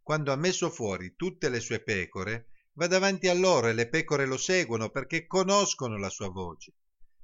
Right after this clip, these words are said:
Ma un estraneo non lo seguiranno, anzi fuggiranno via da lui, perché non conoscono la voce degli estranei."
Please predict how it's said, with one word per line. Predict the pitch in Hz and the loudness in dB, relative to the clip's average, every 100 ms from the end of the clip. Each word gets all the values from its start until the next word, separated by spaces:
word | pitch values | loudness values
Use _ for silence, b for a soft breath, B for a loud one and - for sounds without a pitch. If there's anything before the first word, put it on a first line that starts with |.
| - | -10
Ma | 156 | -6
un | 165 | -4
estraneo | 165 - 120 98 87 87 107 | -4 -6 -6 -4 -4 -4 -4
non | 127 156 | -2 -2
lo | 151 | -2
seguiranno, | - 143 135 139 104 85 82 80 - - - _ - | -4 -4 -2 0 0 -2 -8 -16 -18 -20 -20 _ -6
anzi | 180 143 - | -4 -4 -8
fuggiranno | - 127 123 147 151 151 | -10 -8 -2 0 0 -2
via | 147 185 | 2 4
da | 143 110 | 4 2
lui, | 98 90 82 - b b b | 0 -6 -10 -18 b b b
perché | - 135 165 | -8 -2 0
non | 170 180 | 2 2
conoscono | 180 160 117 98 - 101 98 | 4 2 2 -2 -6 -4 -2
la | 101 | -2
voce | 104 101 107 | -2 -4 -4
degli | 104 101 | -4 -4
estranei." | 101 - 107 92 82 80 76 | -6 -6 -4 -4 -4 -8 -18